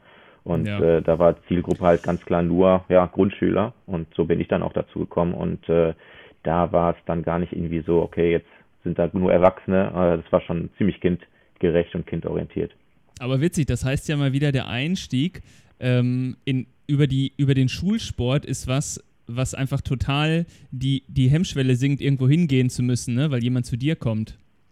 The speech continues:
Speaker 1: Absolut. Also, äh, der, also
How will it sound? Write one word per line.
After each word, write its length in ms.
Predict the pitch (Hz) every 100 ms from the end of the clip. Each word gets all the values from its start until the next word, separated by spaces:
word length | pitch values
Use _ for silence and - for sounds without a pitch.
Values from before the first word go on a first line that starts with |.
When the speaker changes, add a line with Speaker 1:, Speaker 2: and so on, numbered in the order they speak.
| _ _ _ - _ _ - -
Speaker 1:
Absolut. 400 | 98 - 139 120
Also, 260 | 101 98 101
äh, 320 | 98 101 95
der, 460 | 90 95 95 92
also 160 | 98 87